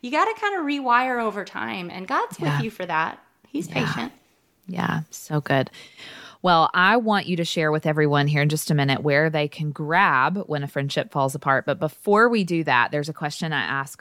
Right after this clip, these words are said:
Speaker 2: all of my guests that come on the show, which, you know, you've been on the show before.
Speaker 1: Mm-hmm.
Speaker 2: I love having guests return because we get to hear about how God is at work in their hearts now, which is so fun, in a new season. And the podcast is called Radical Radiance, with a heart to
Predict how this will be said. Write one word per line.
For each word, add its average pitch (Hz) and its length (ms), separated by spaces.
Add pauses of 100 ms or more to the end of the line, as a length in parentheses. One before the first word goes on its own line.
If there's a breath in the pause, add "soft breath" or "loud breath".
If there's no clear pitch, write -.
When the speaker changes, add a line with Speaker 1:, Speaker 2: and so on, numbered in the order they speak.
Speaker 2:
all - 200
of 277 80
my 220 160
guests 165 300
that 175 100
come 185 180
on 160 80
the 156 80
show, 156 260
which, 151 200
you 233 80
know, 147 180
you've 156 220
been 180 100
on 175 80
the 175 80
show 175 160
before. 156 560
Speaker 1:
Mm-hmm. 190 100
Speaker 2:
I 147 40
love 170 340
having 165 460 (380 loud breath)
guests 165 280
return 165 540
because 151 240
we 165 80
get 160 160
to 170 80
hear 170 240
about 160 260
how 147 460
God 143 220
is 147 100
at - 100
work 147 240
in 151 80
their 143 140
hearts 135 460
now, 165 680 (260 loud breath)
which 165 200
is 160 100
so 165 180
fun, 135 380
in 143 120
a 143 80
new 147 160
season. 147 600 (120)
And 147 300
the 147 60
podcast 214 500
is 180 80
called 175 240
Radical 156 340
Radiance, 127 460
with 135 140
a - 20
heart 139 460
to 135 400